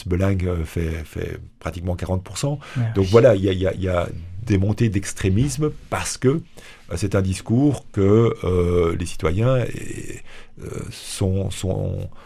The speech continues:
Speaker 1: sont, ils sont réceptifs à des discours de, de, de compréhension. Pourquoi est-ce qu'on est dans un monde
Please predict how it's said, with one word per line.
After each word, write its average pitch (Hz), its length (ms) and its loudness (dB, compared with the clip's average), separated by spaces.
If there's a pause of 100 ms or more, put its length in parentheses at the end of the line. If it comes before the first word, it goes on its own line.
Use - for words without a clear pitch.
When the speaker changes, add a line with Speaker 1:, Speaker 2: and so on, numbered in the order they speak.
(200)
Speaker 1:
sont, 95 540 0
ils 95 120 -2
sont 110 120 -2
réceptifs 127 560 0
à 95 60 2
des 92 120 0
discours 123 600 2
de, 95 360 4
de, 90 160 0
de 95 260 -2
compréhension. 120 760 0
Pourquoi - 360 0
est-ce - 100 2
qu'on 104 80 0
est 95 40 0
dans 95 240 2
un 95 60 4
monde 113 200 0